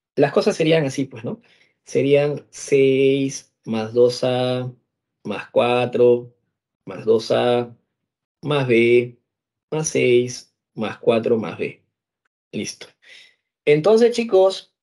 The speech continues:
ya está corregido mi horror. Dos A más dos A, esto es cuatro A,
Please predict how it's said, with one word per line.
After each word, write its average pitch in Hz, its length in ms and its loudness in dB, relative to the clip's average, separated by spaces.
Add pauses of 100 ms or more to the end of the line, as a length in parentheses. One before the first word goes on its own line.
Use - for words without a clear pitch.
ya 156 100 -4
está 151 300 -2 (180)
corregido 143 680 0
mi 147 260 -4
horror. 123 480 -2 (440)
Dos 185 380 0
A - 300 -4 (140)
más 120 220 -6
dos 151 240 2
A, 147 340 -4
esto 127 200 -6
es 127 80 -8
cuatro 135 380 4
A, 139 240 -2